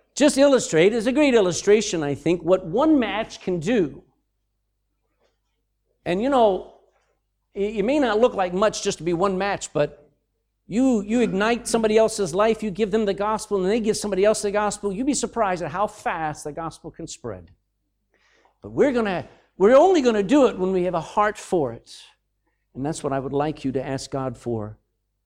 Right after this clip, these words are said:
this morning. Here in, uh, Second Corinthians chapter eleven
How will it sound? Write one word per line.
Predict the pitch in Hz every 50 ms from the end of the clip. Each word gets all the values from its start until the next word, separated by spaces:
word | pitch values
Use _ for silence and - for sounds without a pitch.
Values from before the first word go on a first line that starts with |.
| _ _ _ _ _ _ _ _ _ _ _ _ _ _ _ _ _ _ _ _ _ _
this | - 127 127 - -
morning. | 120 127 127 127 123 113 104 101
Here | 101 - - 208 208 190 175 160
in, | - - 156 156 156 151 151 147
uh, | 143 131
Second | 123 - 202 202 208 196
Corinthians | - 196 175 165 175 165 170
chapter | - - 196 208 196 - - 180 160
eleven | 151 156 156 160 160 156 143 165 170 165 165